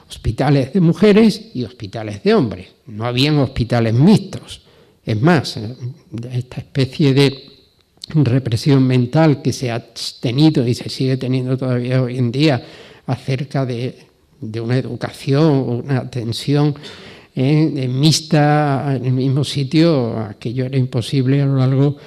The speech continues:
de la Edad Moderna. Los hombres por un lado, las mujeres por otra, ¿no? Es más, eh, en las, en los hospitales de mujeres,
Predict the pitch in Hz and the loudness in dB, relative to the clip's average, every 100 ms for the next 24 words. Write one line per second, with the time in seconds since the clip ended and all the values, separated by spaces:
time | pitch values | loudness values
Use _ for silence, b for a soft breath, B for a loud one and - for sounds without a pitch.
0 | B B 151 143 120 113 - 131 117 - | B B 0 0 0 -2 -4 -8 -8 -4
1 | 123 127 160 135 120 107 - - - 135 | -2 4 4 4 0 -4 -8 -18 -6 0
2 | 120 127 - 143 113 120 120 143 156 170 | 2 0 -2 -4 -2 -2 0 0 0 -2
3 | - - - - - 139 110 - - 123 | -6 -16 -16 -16 -8 -4 -4 -6 -4 2
4 | 165 165 117 107 147 196 B B B - | 2 2 -6 -4 -4 -6 B B B -2
5 | 143 131 170 170 - - - 127 117 123 | 2 4 4 4 0 -6 -8 -6 -4 -4
6 | 113 107 117 117 120 - - 117 131 147 | -4 -6 -8 -10 -12 -14 -18 -16 -16 -16
7 | 143 135 135 113 - - - 117 139 147 | -10 -10 -8 -12 -12 -12 -8 -4 0 0
8 | 147 117 156 147 - 165 160 175 | 0 -2 0 2 2 4 6 6